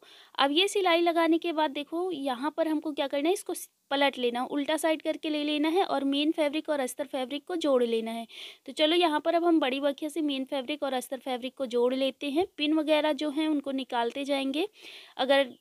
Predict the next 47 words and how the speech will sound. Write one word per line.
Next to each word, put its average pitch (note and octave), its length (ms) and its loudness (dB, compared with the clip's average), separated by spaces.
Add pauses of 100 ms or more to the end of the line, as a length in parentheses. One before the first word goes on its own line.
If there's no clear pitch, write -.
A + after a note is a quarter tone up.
(240)
कहीं C4+ 180 0
पे, C#4+ 280 2
अ, C4+ 280 2
नग C4+ 320 2
वगैरह C4 360 0
हैं C#4+ 140 -2
तो C#4+ 140 -8
उन्हें C4 280 -2
भी C#4+ 100 0
निकाल C4 420 2
देंगे, C4 260 -2
क्योंकि C#4+ 280 -8
हमारी C4+ 320 -2
मशीन C4 420 -4
पे C4+ 140 -8
फंसेंगे C4+ 500 -4
तो D4 160 -4
फिर B3+ 240 -6
वहाँ A#3+ 200 0
पर C4+ 180 -6
दिक्कत C4 400 -8
आएगी। A#3+ 300 -2
तो - 440 -10
ये D#4+ 60 4
हमने D#4 140 4
यहाँ D#4+ 180 4
पर D#4+ 140 -2
सिलाई D4 340 0
लगा C#4 300 0
दिया। C#4+ 300 -2
अब - 160 -6
सेम D#4 280 0
तरीके D#4 300 -4
से D4+ 140 -6
दूसरे C4 340 -6
साइड C4+ 240 -4
भी D4+ 100 0
हमने C#4+ 160 2
यहाँ C#4 180 0
पर C#4 120 -6
सिलाई C4 360 0
लगा B3 300 2
लिया C4+ 240 0
है, D4+ 100 2
देख C4 200 -4
सकते C#4+ 300 -10
हो, D#4 200 -2